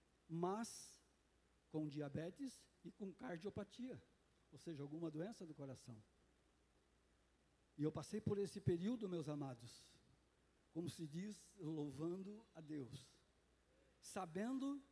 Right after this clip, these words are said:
que o Senhor estava no controle de todas as coisas. Eu recebia ligações, recebia mensagens, né, todo dia. E como eu falei, são esses anjos que estavam ali comigo.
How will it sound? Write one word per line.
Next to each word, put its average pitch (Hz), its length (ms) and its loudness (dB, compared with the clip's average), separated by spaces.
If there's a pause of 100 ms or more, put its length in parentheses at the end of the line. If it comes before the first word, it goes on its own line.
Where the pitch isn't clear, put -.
(220)
que - 100 0
o - 40 4
Senhor 220 580 2 (400)
estava 220 580 0 (120)
no 156 140 4
controle 170 640 6 (340)
de 180 140 6
todas 233 340 8
as 156 140 4
coisas. 117 420 2 (2000)
Eu 147 60 6
recebia 175 420 6
ligações, 196 560 2
recebia 180 460 0
mensagens, 190 760 2 (380)
né, 156 100 4
todo 175 280 0
dia. 190 380 -2 (1300)
E 139 80 -2
como 175 160 0
eu 165 40 0
falei, 160 280 0
são 196 160 -2
esses 185 280 -4
anjos 208 360 -2
que - 80 -20
estavam 151 280 0
ali 135 120 0
comigo. 120 420 -4